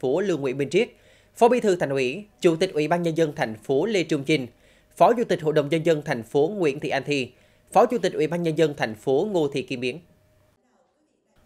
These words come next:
Qua năm năm triển khai chương trình hợp tác truyền thông với các cơ quan báo chí trung ương và địa phương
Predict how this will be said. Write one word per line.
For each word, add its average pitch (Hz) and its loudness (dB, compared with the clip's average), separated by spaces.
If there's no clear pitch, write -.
Qua 208 8
năm 190 0
năm 170 2
triển 156 -2
khai 175 -4
chương 180 0
trình 160 0
hợp 135 -2
tác 214 -2
truyền 127 -2
thông 139 -4
với 147 4
các 262 0
cơ 214 2
quan 151 4
báo 135 4
chí 139 -2
trung 165 0
ương 147 0
và 131 0
địa 117 -2
phương 147 -2